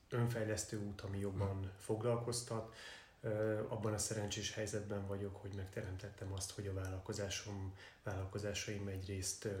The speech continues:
Speaker 1: önjáróan működnek, így, ö, azzal foglalkozhatok, amivel legszívesebben, ö, foglalkozok, és ebben az Önfejlesztők Háza,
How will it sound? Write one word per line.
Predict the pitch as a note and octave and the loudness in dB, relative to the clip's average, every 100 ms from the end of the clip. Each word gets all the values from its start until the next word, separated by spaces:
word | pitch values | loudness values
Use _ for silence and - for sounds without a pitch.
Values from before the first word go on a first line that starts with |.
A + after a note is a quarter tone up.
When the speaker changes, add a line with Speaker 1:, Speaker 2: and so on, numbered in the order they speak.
| F#2+ | -2
Speaker 1:
önjáróan | A2 B2+ C3+ B2+ B2 | 0 4 4 4 4
működnek, | A#2+ A#2 A#2 A2+ A2+ A2 - - - - - | 6 4 2 0 2 2 0 -8 -12 -12 -8
így, | A#2 G#2+ G2+ A2 | -4 -2 -2 2
ö, | A2 G#2 G2+ A#2 | 2 2 -2 -2
azzal | F#2+ F#2+ F#2+ | 0 0 -2
foglalkozhatok, | G#2 G2 G2+ F#2+ G2+ - A2 G2 G#2 | -2 0 0 -2 -4 -4 -6 -6 -4
amivel | G2 F#2 F#2+ F#2 - - - - | -2 0 0 -2 -6 -12 -16 -6
legszívesebben, | F#2+ - - F#2+ - G#2 G2 G2+ G2 G2 - - - - | -4 -4 -4 -2 -2 -2 -4 -4 -4 -6 -8 -16 -12 -6
ö, | G2 F#2+ | -4 -2
foglalkozok, | - G#2+ A#2 A2+ A2+ A2 A2 | -2 0 0 0 0 0 0
és | A2+ | 0
ebben | A2+ G#2+ | 0 0
az | G#2+ A#2 | 2 2
Önfejlesztők | G#2+ - G2+ F#2+ - G2 - | 2 0 -2 -2 -2 -6 -4
Háza, | G#2+ G2+ G#2+ G#2 G2+ | -4 0 2 2 0